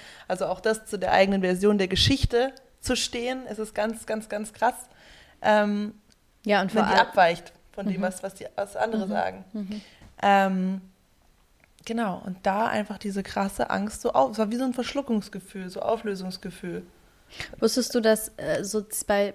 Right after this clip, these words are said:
Speaker 2: dass bei, bei sozialem Ausschluss die gleichen Hirnareale aktiv sind wie bei starken körperlichen Schmerzen?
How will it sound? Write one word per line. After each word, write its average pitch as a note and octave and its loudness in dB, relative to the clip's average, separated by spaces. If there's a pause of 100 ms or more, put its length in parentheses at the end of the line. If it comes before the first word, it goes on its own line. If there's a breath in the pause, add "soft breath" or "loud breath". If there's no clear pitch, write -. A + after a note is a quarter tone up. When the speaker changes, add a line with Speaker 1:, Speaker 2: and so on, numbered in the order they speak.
Speaker 2:
dass G3+ -4
bei, G3 -4 (100)
bei F#3+ -4
sozialem G3+ -2
Ausschluss B3 -2 (320 soft breath)
die G#3+ -8
gleichen G#3+ 2
Hirnareale A3 2
aktiv A3+ -4
sind G#3+ -4 (320 loud breath)
wie G3+ -4
bei G3+ 0
starken G3+ -2
körperlichen G#3+ -2
Schmerzen? A3 -4